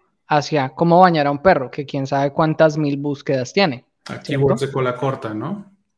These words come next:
Speaker 1: Exactamente, y, y temas, temas mucho más generales. Entonces, mi consejo más puntual ahí es empecemos por crear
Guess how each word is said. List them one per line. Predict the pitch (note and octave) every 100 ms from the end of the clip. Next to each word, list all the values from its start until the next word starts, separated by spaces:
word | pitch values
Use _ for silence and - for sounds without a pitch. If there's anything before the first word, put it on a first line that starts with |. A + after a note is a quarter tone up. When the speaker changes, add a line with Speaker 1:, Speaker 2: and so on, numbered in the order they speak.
| _ -
Speaker 1:
Exactamente, | D#3+ D3+ D3+ C#3 C#3+ F3 E3 C#3 C3+ -
y, | D#3+ D#3 E3+
y |
temas, | - D#3+ D#3 D#3 - -
temas | E3+ D#3 D#3
mucho | E3 D#3
más | E3+ E3
generales. | E3+ E3 D3 B2 C3 -
Entonces, | D3+ C#3+ D3 D3 D#3 - _ _ _ _
mi | F3 E3+ E3
consejo | E3+ D#3+ D3 E3 E3
más | F3+ F#3
puntual | F#3+ F#3+ F#3+ F#3
ahí | F3+ G3+ G#3
es | D#3+ D3+ C#3 - - _
empecemos | E3+ E3 - D#3 C#3 D#3 D#3 -
por | F#3 F3+
crear | F3 D3+ C#3 D3